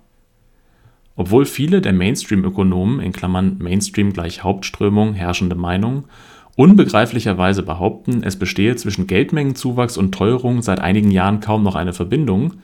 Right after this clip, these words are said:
beträgt die Korrelation zwischen den beiden Größen gemäß sorgfältig erstellter statistischer Analysen fast exakt eins zu eins, zum Beispiel die Studie des I W F vom Frühjahr zweitausendsieben.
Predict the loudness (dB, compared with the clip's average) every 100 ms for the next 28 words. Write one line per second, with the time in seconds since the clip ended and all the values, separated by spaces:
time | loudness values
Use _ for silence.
0 | _ -20 -14 -10 0 0 2 0 0 0
1 | 2 0 0 0 0 -2 -2 0 0 0
2 | 0 0 -2 -2 -4 -6 -8 _ -2 0
3 | 0 2 0 0 -2 -2 -4 -6 -2 -2
4 | -2 -4 -4 -4 -6 -6 -4 0 0 0
5 | 0 -2 -6 -8 -6 -8 -6 -6 -6 -6
6 | -4 -4 -6 -2 -2 -2 -6 -10 _ _
7 | _ _ -10 -6 -2 -2 -2 -2 -2 -4
8 | -2 0 0 -2 -4 -4 -2 0 -2 -6
9 | -4 -4 -2 0 0 -2 -6 -4 -4 -4
10 | -4 -6